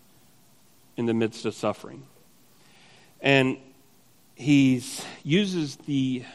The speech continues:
phases of the moon as an illustration.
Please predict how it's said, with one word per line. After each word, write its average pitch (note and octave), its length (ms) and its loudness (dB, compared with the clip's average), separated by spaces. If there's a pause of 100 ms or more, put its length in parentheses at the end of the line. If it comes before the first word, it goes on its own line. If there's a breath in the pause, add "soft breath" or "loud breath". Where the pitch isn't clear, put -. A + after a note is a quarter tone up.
(380 loud breath)
phases C#3 460 2
of B2 100 0
the A2 80 -4
moon A2 480 0 (1000 soft breath)
as B2 140 0
an B2 80 4
illustration. A#2 800 0